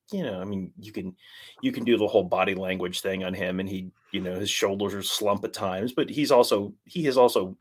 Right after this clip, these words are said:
you know, pulled them out from behind in the past as well. I don't, you know, I don't think I put that game really on C J Stroud, the Michigan game.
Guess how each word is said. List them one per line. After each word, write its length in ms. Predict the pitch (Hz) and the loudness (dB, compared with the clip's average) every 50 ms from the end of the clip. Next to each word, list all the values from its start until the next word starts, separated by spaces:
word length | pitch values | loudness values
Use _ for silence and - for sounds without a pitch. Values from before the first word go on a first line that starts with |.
| _ _ - | _ _ -6
you 100 | 110 101 | -6 -6
know, 140 | 87 85 - | -6 -6 -6
pulled 240 | - - 135 127 113 | -2 2 2 2 2
them 120 | 104 95 95 | 2 -2 -2
out 260 | 95 104 101 - _ _ _ | 0 -2 -2 -2 _ _ _
from 380 | - - 107 98 92 92 92 - - | -4 -2 -2 -2 -4 -8 -8 -6 -6
behind 440 | - - - 101 95 95 95 92 | -6 -2 -2 -2 -2 -2 -4 -6
in 80 | 87 87 | -6 -8
the 60 | 90 | -8
past 380 | - - 95 92 92 - - - | -8 -4 -4 -4 -4 -4 -8 -14
as 140 | - - - | -8 0 4
well. 360 | 147 139 110 101 98 - _ _ _ - - _ _ _ _ _ _ _ _ _ - | 6 6 6 6 2 0 _ _ _ -20 -20 _ _ _ _ _ _ _ _ _ -2
I 40 | 147 | 0
don't, 180 | 160 - - - | 0 0 -2 -4
you 100 | 120 110 | -6 -6
know, 120 | 92 - - | -4 -2 0
I 60 | 131 | 2
don't 220 | 160 165 - - _ - | 2 2 0 -2 _ -4
think 160 | - 123 120 | -4 -2 0
I 120 | 107 104 104 | 0 -2 -4
put 380 | - - - - 120 - - 107 | -6 -4 -2 0 0 0 -2 -2
that 280 | 104 107 110 - - - | 0 0 0 0 -2 -2
game 280 | 117 107 104 104 101 | -2 -2 -2 -2 -4
really 320 | 101 101 104 101 104 104 - | -4 -4 -2 -2 -2 -2 -2
on 180 | 101 98 95 | -4 -6 -6
C 160 | - - 107 98 | -8 -10 -8 -8
J 160 | 98 95 92 | -6 -6 -6
Stroud, 400 | 87 - - 101 92 101 110 95 | -6 -4 -2 -2 0 0 0 -2
the 40 | 87 | -4
Michigan 400 | 95 95 - - 110 117 117 127 | -8 -10 -10 -10 -8 -6 -4 -2
game. 340 | 123 123 123 127 127 123 | 0 0 0 0 -2 -4